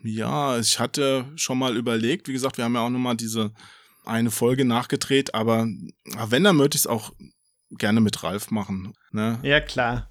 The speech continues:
Speaker 2: Das, so das alte P C-Action-Feeling noch mal hochkocht, sozusagen.
Speaker 1: Ja, wir sind auch ein gut eingespieltes Team. Ich kann das auch mit anderen machen, er sicher auch, aber ach, das wär halt schon am schönsten.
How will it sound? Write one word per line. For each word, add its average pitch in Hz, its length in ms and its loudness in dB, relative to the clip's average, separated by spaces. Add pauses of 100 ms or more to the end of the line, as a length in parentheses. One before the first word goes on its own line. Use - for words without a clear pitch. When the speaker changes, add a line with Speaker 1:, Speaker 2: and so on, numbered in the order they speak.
(120)
Speaker 2:
Das, - 480 -10
so 139 120 -2
das 131 220 -4
alte 131 480 0 (720)
P 180 120 0
C-Action-Feeling 160 960 0
noch 143 160 0
mal 131 240 4
hochkocht, - 640 6
sozusagen. 135 600 0
Speaker 1:
Ja, 107 280 0
wir 131 80 2
sind 175 120 2
auch 208 60 6
ein 151 100 4
gut 180 200 -2
eingespieltes 127 680 -2
Team. 151 320 0
Ich - 120 2
kann 143 160 2
das 151 120 0
auch 117 200 -4 (180)
mit 120 200 -4
anderen 185 300 4
machen, 165 440 -2
er 131 280 2
sicher 120 280 -4
auch, 131 320 0
aber 113 380 0 (500)
ach, 104 440 -4 (180)
das - 260 -2
wär 110 180 2
halt 107 180 -2
schon 113 220 0
am 107 120 0
schönsten. 110 640 -2